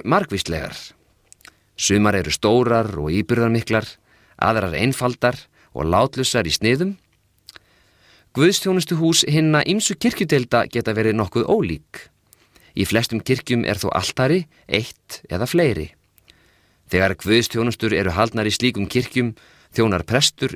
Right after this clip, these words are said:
eða prestar fyrir altari og það verður því eins konar þungamiðja í guðsþjónustunni. Presturinn talar eða tónar frá altarinu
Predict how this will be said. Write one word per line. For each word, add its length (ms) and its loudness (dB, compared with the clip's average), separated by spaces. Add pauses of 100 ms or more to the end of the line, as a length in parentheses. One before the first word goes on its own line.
eða 160 -2
prestar 480 -2
fyrir 240 -4
altari 480 -2 (800)
og 80 -6
það 180 2
verður 180 0
því 120 0
eins 160 0
konar 260 0
þungamiðja 720 2 (140)
í 240 0
guðsþjónustunni. 840 -2 (1800)
Presturinn 480 2
talar 560 2
eða 240 0
tónar 440 0
frá 180 -2
altarinu 520 0